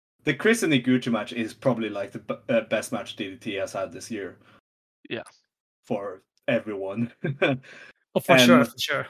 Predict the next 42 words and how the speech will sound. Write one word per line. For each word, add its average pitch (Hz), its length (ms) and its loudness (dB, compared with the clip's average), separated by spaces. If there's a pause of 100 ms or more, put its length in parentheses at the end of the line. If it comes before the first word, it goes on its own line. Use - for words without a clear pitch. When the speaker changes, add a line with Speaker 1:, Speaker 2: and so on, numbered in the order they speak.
(1400)
Speaker 1:
it 147 160 2
was 160 380 2 (260)
so 185 360 6
much 143 340 4
part 120 300 2
of, 104 200 -14 (560)
uh, 110 200 -6
Chris 123 240 -4
Brooks, 120 280 -6 (160)
uh, 101 360 -6
per-, 117 160 -10 (120)
uh, 107 300 -6
Chris 127 200 -4
Brooks's 117 360 -6
performance 107 680 -4
in 98 180 -16
the, 95 120 -14 (120)
that 104 160 -6
match 98 240 -12
that 107 120 -8
made 104 260 -6
that 95 120 -8
match 98 240 -10
so 113 160 -10
special. - 420 -12 (1160)
Speaker 3:
It 147 80 -12
was 165 160 0
such 240 260 4
a 208 60 8
great 165 540 2
babyface 170 500 -2
performance, 160 480 0
and, 151 140 -4
like, 160 180 0
he 247 160 6
was 214 160 4
just 170 180 2
being 170 200 6
destroyed 180 540 6
left, 196 260 2
right, 190 180 4
center, 196 580 6